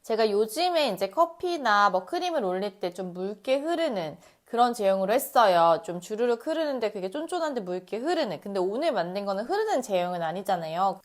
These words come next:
그래서 제가 오늘 한 것보다 뭐 조금 더 묽게 하시고 싶으면 제가 아까 말씀드렸듯이 그렇게 해주시면 되고,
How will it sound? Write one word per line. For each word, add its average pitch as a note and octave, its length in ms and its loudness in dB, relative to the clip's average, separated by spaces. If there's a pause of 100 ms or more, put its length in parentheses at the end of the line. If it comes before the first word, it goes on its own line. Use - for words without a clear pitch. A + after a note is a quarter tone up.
(120)
그래서 G3+ 520 2
제가 A#3+ 340 6
오늘 G#3+ 320 2
한 F#4 220 -4
것보다 G3 960 6 (200)
뭐 G3 140 -6
조금 A3+ 480 0
더 B3+ 100 6
묽게 F#3+ 380 -4
하시고 D4 420 0
싶으면 C4+ 440 -8
제가 F#3+ 260 -2
아까 F3 220 -2
말씀드렸듯이 F#3 1600 -2
그렇게 F#3 300 -6
해주시면 C#4 480 -4
되고, F#3 560 2